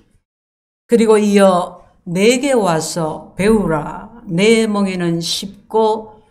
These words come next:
가벼움이라." 하십니다. 우리 모두 인생의 모든 형편 가운데에서 특히 힘겹고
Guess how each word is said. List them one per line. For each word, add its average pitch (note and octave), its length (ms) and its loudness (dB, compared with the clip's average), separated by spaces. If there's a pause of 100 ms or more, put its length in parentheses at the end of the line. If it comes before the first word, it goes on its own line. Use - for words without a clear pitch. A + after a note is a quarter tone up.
(200)
가벼움이라." E3+ 1200 0
하십니다. D#3 680 -10 (760)
우리 A#3 160 2
모두 C4 380 4
인생의 G#3 960 -2
모든 A3 1040 0
형편 A3+ 520 -4
가운데에서 D#3+ 840 -2 (380)
특히 A3+ 840 -4
힘겹고 G3+ 1040 -4